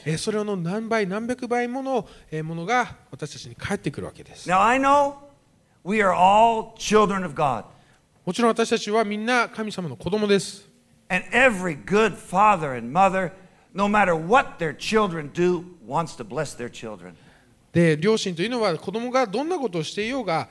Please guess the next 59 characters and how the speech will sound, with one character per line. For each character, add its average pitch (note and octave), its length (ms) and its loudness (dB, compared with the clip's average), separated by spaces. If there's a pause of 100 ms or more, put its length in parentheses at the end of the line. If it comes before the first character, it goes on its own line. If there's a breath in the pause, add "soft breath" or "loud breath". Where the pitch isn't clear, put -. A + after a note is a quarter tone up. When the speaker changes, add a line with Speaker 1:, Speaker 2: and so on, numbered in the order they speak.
Speaker 1:
祝 - 280 -8
福 B3+ 220 -6
し - 120 -8
た B3+ 100 0
い B3 60 -4
と - 80 -6
思 F#3+ 180 -4
う F#3+ 60 -4
も D3 100 -8
の G3 140 -6
で G#2+ 100 -8
す。 - 340 -20
Speaker 2:
Their F#3+ 120 0
children A3+ 500 2
could G3+ 140 -4
do G#3 160 -2
nothing, F#3 640 2 (680)
and F3 140 -4
you F3+ 80 0
want D#3 180 -4
to G#2+ 40 -10
bless A#2 300 -8
your F2+ 60 -16
child. D#2 240 -18
Speaker 1:
子 F3 80 -4
供 A3+ 160 -2
が G#3+ 60 -2
何 C#4 580 -4
に E4 80 4
も F4 140 2
し - 80 -4
て C4 100 -2
な C#4 120 -4
く - 60 -20
て B3+ 120 -8
も C4+ 220 -2
祝 - 260 -8
福 G3+ 180 -6
し - 100 -10
て A3+ 80 -2
あ G#3+ 60 0
げ A3 100 -4
た C4 140 -4
い A#3+ 60 -4
と D#3+ 80 -4
思 E3 180 -2
う G#3 40 -4
も C#3 100 -6
の E3 100 -6
で C#3+ 140 -6
す。 - 320 -20
Speaker 2:
Without D4 380 6
us - 360 4
sowing C4 540 8
or A3 100 4
reaping B3+ 340 2
or G#3 120 2
doing B3+ 340 4
anything, B3+ 460 2